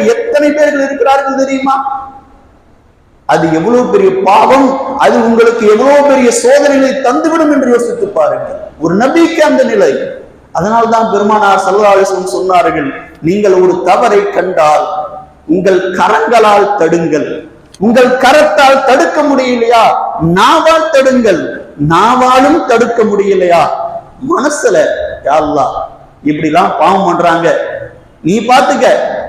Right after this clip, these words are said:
நீ இதை சரி பண்ணு, அல்லாஹ்ட்ட துஆவாது கேளுங்க நாங்க ரசூலுல்லாஹி ஸல்லல்லாஹு அலைஹி வஸல்லம். நாமெல்லாம் சிறந்த உம்மத்து அப்படின்னு நீங்க கேள்விப்பட்டிருப்பீங்க. குர்ஆன்ல அல்லாஹ் சொல்றான், "குன்தும் ஹைர உம்மத்தின் உஹ்ரிஜத் லின்னாஸ்", இந்த உலகத்திலே அனுப்பப்பட்ட மக்களில் மிக சிறந்தவர்கள் நீங்கள் தான்.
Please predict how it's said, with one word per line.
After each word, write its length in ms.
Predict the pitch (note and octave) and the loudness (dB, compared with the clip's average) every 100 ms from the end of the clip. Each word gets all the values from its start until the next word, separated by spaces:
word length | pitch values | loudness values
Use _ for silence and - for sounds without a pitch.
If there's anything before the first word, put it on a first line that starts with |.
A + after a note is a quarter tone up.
| - - | -14 -8
நீ 120 | E3 C4 | 0 2
இதை 180 | C#4+ C4+ | 4 2
சரி 280 | A#3 D#4 | 2 2
பண்ணு, 260 | D4+ D#4 E4 | 2 2 2
அல்லாஹ்ட்ட 520 | B3 C#4+ C#4+ C#4+ C4+ F#3+ | 2 2 2 2 2 2
துஆவாது 640 | D#3 F#3+ C4 C#4 C#4+ D4+ - | 2 2 4 4 4 2 2
கேளுங்க 360 | - C4+ C#4 C4 | 0 0 2 2
நாங்க 240 | A#3+ A3+ G#3+ | 0 0 -2
ரசூலுல்லாஹி 600 | G#3 A3 G#3+ G#3 G#3 G#3 | -4 -6 -2 0 0 -4
ஸல்லல்லாஹு 560 | - F#3+ F#3 F#3 F#3 E3 | -6 -6 -4 -2 -2 -2
அலைஹி 200 | E3+ E3 | -4 -4
வஸல்லம். 420 | - - - - - - _ _ _ _ _ _ - | -4 -6 -8 -10 -16 -20 _ _ _ _ _ _ -4
நாமெல்லாம் 480 | C#3 F3+ F3+ A3 G#3+ - | -2 0 0 0 0 -2
சிறந்த 320 | F#3+ A3+ A3+ | 0 2 2
உம்மத்து 560 | F#3+ G3 G#3 G#3 G3+ F3 D3 D#3+ | 2 2 0 0 0 0 0 0
அப்படின்னு 280 | F3 F#3+ G3 | 0 0 -2
நீங்க 140 | F3+ | -2
கேள்விப்பட்டிருப்பீங்க. 720 | F#3+ G3+ F3 E3 D3+ D3+ C#3+ C3 - - - | 0 2 0 -2 -4 -2 -2 -4 -10 -18 -4
குர்ஆன்ல 380 | F#3 F#3+ F#3 | -2 0 2
அல்லாஹ் 260 | F3 E3+ - | 2 0 0
சொல்றான், 340 | E3 E3 C#3 - - - - | -2 -2 -2 -4 -8 -10 -4
"குன்தும் 380 | F#3 F#3 F3+ F3 | -2 -2 -2 -2
ஹைர 180 | F#3 F#3 | 0 0
உம்மத்தின் 460 | F#3 F#3+ F#3 F#3+ F3 | 0 -2 -2 -2 -2
உஹ்ரிஜத் 460 | F3 G3 F#3+ F#3+ | -2 -4 -4 -2
லின்னாஸ்", 560 | F#3 G3 G#3+ A3+ G3 - - - - - | -2 0 2 2 0 -2 -6 -10 -14 -6
இந்த 120 | E3 F#3 | 0 2
உலகத்திலே 500 | A#3+ B3+ - A#3+ A3+ | 4 4 2 2 2
அனுப்பப்பட்ட 680 | F#3 C4 - C4 B3 C4 B3 | 2 0 2 2 2 0 0
மக்களில் 540 | G3+ G#3 C4+ C4+ C4 | 0 0 0 0 0
மிக 240 | A3 A3+ C#4+ | 0 0 0
சிறந்தவர்கள் 640 | C#4+ C#4 C#4 C#4+ C#4 C#4 | 2 2 4 4 2 2
நீங்கள் 340 | C#4+ C#4+ C#4+ C#4 | 0 2 2 2
தான். 260 | B3+ G3+ | 2 0